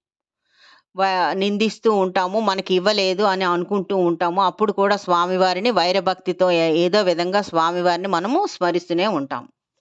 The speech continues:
లోక చింతన మాని ఆలోచన స్రవంతిని అరికట్టి మనం అనుకునేవి ప్లాన్ చేసేవి ఏవి జరగవు.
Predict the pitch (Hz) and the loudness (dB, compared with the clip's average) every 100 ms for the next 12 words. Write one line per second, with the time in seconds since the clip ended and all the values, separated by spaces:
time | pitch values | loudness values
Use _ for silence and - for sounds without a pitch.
0 | _ _ _ _ - - - - 185 185 | _ _ _ _ -20 -20 -20 -8 2 2
1 | 214 254 254 220 208 208 196 180 180 208 | 2 0 -2 -2 -2 -2 -2 0 0 0
2 | 190 - 156 185 226 233 220 196 196 175 | -8 -4 0 2 2 0 -2 -2 -2 -2
3 | 175 175 180 170 143 _ - 156 190 196 | -2 -2 -2 -4 -6 _ -12 -8 -6 -2
4 | 185 185 156 - _ _ _ _ _ _ | -2 -2 -16 -16 _ _ _ _ _ _
5 | 196 202 190 180 202 196 208 208 196 190 | -8 -8 -4 -2 -2 -2 0 0 0 -2
6 | 190 180 196 202 190 185 190 202 170 175 | 0 -2 -4 -2 -2 0 0 2 2 2
7 | 175 165 147 151 147 | 0 0 -2 -2 -6